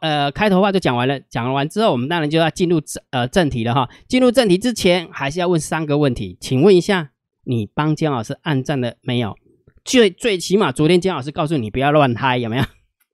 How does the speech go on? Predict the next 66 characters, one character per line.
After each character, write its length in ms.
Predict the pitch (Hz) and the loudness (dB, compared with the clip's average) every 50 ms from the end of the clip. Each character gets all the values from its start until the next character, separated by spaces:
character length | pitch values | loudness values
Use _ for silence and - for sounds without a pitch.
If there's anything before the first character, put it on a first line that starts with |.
| _ _ _ | _ _ _
<laughs> 800 | - - - - _ - 202 - _ - 190 262 302 302 277 214 - | -2 -2 -2 -2 _ -6 -6 -6 _ -6 -4 -2 0 0 0 0 2
光 180 | 202 208 220 | 2 2 2
这 120 | 220 220 208 | 2 2 2
一 100 | 220 214 | 2 2
点 120 | 170 135 | 0 0
应 80 | 135 151 | 0 0
该 100 | 175 170 | -2 0
OK 360 | 175 175 160 - 165 147 143 | 0 0 0 0 -2 -2 -2
吧， 100 | 131 113 | -2 -4
对 80 | 123 | -4
不 60 | 135 131 | -4 -4
对？ 60 | 123 | -4
啊， 80 | 127 | -4
那 120 | 151 175 202 | -4 -6 -4
告 160 | 190 - 208 | -2 -2 -2
诉 120 | 202 208 | -2 -2
大 100 | 202 202 | -2 -2
家 140 | 196 202 190 | -2 -2 -2
法 120 | 170 156 120 | -2 -2 -2
人 100 | 117 143 | 0 0
换 120 | 160 165 | 0 0
仓 100 | 170 156 | 0 0
成 140 | 143 151 151 | 0 0 0
本 100 | 147 120 | 2 0
很 80 | 127 147 | 0 0
好 120 | 131 113 | 0 0
用， 220 | 127 135 127 123 - | 0 -2 -2 -2 -2
应 120 | - 180 185 | 0 0 2
该 100 | 208 190 | 2 0
也 100 | 160 131 | 0 -2
OK 340 | 120 135 127 - - 135 135 | -2 -6 -6 -6 -6 -6 -6
吧， 120 | 123 101 | -6 -8
对 100 | 110 131 | -8 -8
不 60 | 127 120 | -6 -6
对？ 80 | 127 - _ _ _ | -8 -10 _ _ _
所 120 | - - 160 | -8 -6 -6
以 40 | |
请 180 | 143 - 127 110 | -6 -6 -6 -6
大 180 | 123 131 135 135 | -4 -2 -2 -4
家 60 | 135 | -4
一 80 | 131 | -6
定 100 | 113 120 | -6 -4
要 100 | 123 123 120 | -6 -6 -6
帮 160 | - 120 120 | -8 -10 -10
姜 160 | - 131 110 | -10 -12 -14
老 60 | 104 | -14
师 60 | 101 - | -12 -10
按 140 | 131 127 | -8 -8
个 80 | 113 107 | -8 -6
赞 160 | - 131 117 | -6 -6 -6
哈。 140 | 110 117 110 _ _ _ _ | -6 -6 -8 _ _ _ _
按 160 | - 226 226 | -2 -2 -2
赞 180 | 220 247 220 190 | 0 0 0 2
完 120 | 160 151 165 | 2 2 2
之 120 | 180 214 | 2 2
后， 60 | 214 | 2
请 140 | 185 - 151 | 2 2 2
问 100 | 165 180 | 4 4
一 20 | 190 | 4
下 140 | 214 202 165 | 4 2 0
你 80 | 135 | 0
订 240 | - - 233 208 220 | 0 0 0 2 4
阅 140 | 226 220 202 | 6 6 6
了 60 | 185 | 6
没 180 | 160 170 185 196 | 6 4 4 4
有？ 300 | 190 170 165 175 196 | 4 4 2 2 0